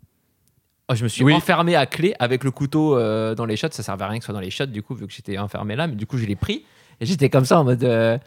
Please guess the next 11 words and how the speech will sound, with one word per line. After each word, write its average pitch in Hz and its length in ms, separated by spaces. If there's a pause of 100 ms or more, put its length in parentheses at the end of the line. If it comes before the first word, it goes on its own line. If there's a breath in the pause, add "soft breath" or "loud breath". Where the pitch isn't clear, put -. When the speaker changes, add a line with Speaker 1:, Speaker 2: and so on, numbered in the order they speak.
(160)
Speaker 2:
Allez, « 127 180
Speaker 1:
Vas-y, 120 60
Speaker 2:
viens. 175 280
Speaker 1:
vas-y, 135 300
viens. » 185 260 (260 soft breath)
Et - 40
donc, 139 160
du 147 100
coup, 196 260 (120)
il 139 140
rentre 180 420